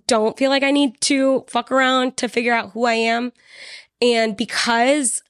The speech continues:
I'm a later in life gay and the way that my journey has been, I have done that work on myself. And again, like I had said, I still believe that the lessons that I took from my dating experiences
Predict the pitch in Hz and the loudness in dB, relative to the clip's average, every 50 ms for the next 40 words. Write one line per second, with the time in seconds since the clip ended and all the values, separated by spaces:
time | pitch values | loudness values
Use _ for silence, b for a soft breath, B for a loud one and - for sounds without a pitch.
0 | _ - 254 254 247 254 254 254 254 247 240 233 240 233 254 254 - - 262 262 | _ -6 -4 -2 0 0 0 0 0 2 2 2 2 2 0 0 0 0 0 2
1 | 254 254 254 - - - 247 247 247 247 254 262 262 B B B B B B B | 0 0 -2 -2 -2 -2 0 0 0 0 -2 -4 -6 B B B B B B B
2 | B B B _ _ _ _ _ _ _ _ - 247 240 233 226 226 220 208 233 | B B B _ _ _ _ _ _ _ _ -2 -2 0 2 2 2 2 2 2
3 | 233 226 226 214 226 220 - - 214 214 214 214 220 233 269 226 214 262 262 269 | 2 2 2 0 0 -2 0 0 2 2 2 2 0 0 0 0 0 0 2 2
4 | 269 269 285 269 262 277 277 277 240 214 202 269 262 269 269 285 285 - - 240 | 2 0 0 0 0 0 0 -2 -2 -2 -2 0 0 0 0 -2 -2 -4 -4 -6
5 | 247 247 254 247 220 185 175 - - 233 208 214 214 240 254 247 269 269 - - | -4 -2 -2 -4 -4 -6 -4 -2 -2 0 0 0 0 -2 -2 -2 -2 -2 0 0
6 | 262 262 254 - - 277 269 262 262 - - 269 277 285 - - _ _ _ - | 0 -2 -2 -2 0 0 0 0 0 0 0 0 0 -2 -4 -8 _ _ _ -2
7 | 247 247 240 226 233 226 240 262 262 247 240 240 220 226 214 208 - - 214 220 | -2 0 0 2 2 0 0 0 0 -2 0 0 0 -2 -2 -2 -2 -2 0 0
8 | 214 233 269 B B B B B B B B B B _ _ _ - 240 233 247 | -2 -2 -4 B B B B B B B B B B _ _ _ -6 -4 -4 -4
9 | 269 247 - - - 262 254 247 233 233 247 240 240 254 269 220 233 233 - 226 | -4 -4 -2 0 2 2 2 2 2 0 0 2 0 0 0 0 -2 -2 -2 0
10 | 220 214 214 220 - - 254 247 247 - - 190 165 220 220 - - 233 220 - | 0 0 0 0 0 0 0 0 0 -2 -4 -2 -2 -2 -2 -2 -4 -6 -6 -6
11 | - 240 226 226 220 214 220 220 196 240 220 208 202 226 226 233 196 196 - - | -4 -4 -2 0 0 0 0 0 0 0 0 2 2 0 0 -2 -4 -4 -6 -6
12 | - - 226 226 220 220 220 220 208 - - 214 220 208 | -4 -2 0 0 0 0 -2 -2 -4 -2 -2 -2 -2 -2